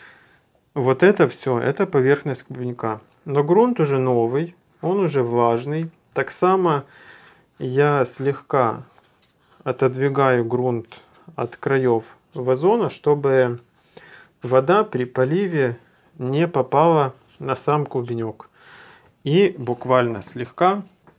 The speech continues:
теплой водой я поливаю, лишь бы края были промочены. Все. Этого достаточно.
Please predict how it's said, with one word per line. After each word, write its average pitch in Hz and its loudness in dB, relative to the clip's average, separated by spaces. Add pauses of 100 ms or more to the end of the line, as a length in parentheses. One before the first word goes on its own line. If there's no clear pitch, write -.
(280)
теплой 131 0
водой 185 0 (600)
я 147 0
поливаю, 156 0 (120)
лишь 175 -2
бы 143 -2 (600)
края 156 2 (360)
были 147 -2 (400)
промочены. 135 -2 (340)
Все. 127 0 (500)
Этого 175 0
достаточно. 123 -8